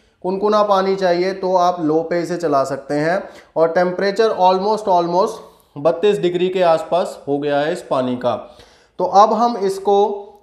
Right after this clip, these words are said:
medium पे try करेंगे कि medium पे कितने temperature के ऊपर ये कट ऑफ होती है। तो अब इसको simply हमने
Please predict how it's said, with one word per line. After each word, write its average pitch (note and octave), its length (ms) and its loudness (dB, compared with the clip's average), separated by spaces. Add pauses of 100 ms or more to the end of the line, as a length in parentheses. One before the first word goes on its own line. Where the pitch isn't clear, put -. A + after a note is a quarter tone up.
(160)
medium F#3+ 440 2
पे A#3 120 0
try A3 280 0
करेंगे G#3 480 0
कि G#3 420 -10
medium F#3+ 560 -2
पे A3 300 2 (360)
कितने A3 320 0
temperature F#3+ 580 -2
के F#3+ 100 -2
ऊपर F#3 300 2
ये F#3 100 0
कट D#3+ 200 -2
ऑफ D3 200 0
होती B2 260 -6
है। B2 200 -2 (680)
तो G3 220 4
अब F3 320 -2
इसको G#3 380 0
simply G3+ 480 -2
हमने F3+ 340 0